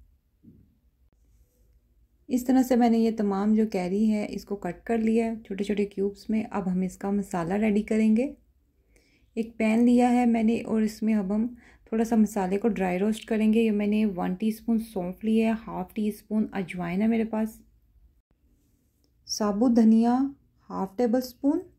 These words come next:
और हाफ टी स्पून मेरे पास साबुत ज़ीरा है। फ्लेम मैंने ऑन कर दिया है और अब हम इसको थोड़ा सा रोस्ट करेंगे।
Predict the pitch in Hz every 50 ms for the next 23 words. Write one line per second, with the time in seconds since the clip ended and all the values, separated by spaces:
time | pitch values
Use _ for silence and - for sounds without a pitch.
0 | _ _ _ _ _ _ _ _ _ _ _ _ _ _ _ _ _ _ _ _
1 | - - 214 208 - - 208 202 214 233 233 - - 247 240 233 240 - - 226
2 | 214 208 202 190 190 180 190 202 226 240 240 - - - - - 185 170 175 185
3 | 226 220 220 - - 170 165 170 170 170 170 165 - 160 - _ _ _ _ _
4 | _ _ _ _ _ _ _ _ _ _ _ _ _ _ _ _ _ _ _ _
5 | _ _ _ _ _ _ _ _ _ - - 220 233 240 262 269 277 262 269 -
6 | - 240 240 247 247 247 285 269 240 247 254 269 269 262 269 269 - - - -
7 | - 208 208 233 220 214 202 208 - - 247 269 320 - _ _ _ _ _ _
8 | _ _ _ - 240 226 233 226 233 254 254 214 196 180 180 180 - - - 240
9 | 233 226 233 233 240 285 339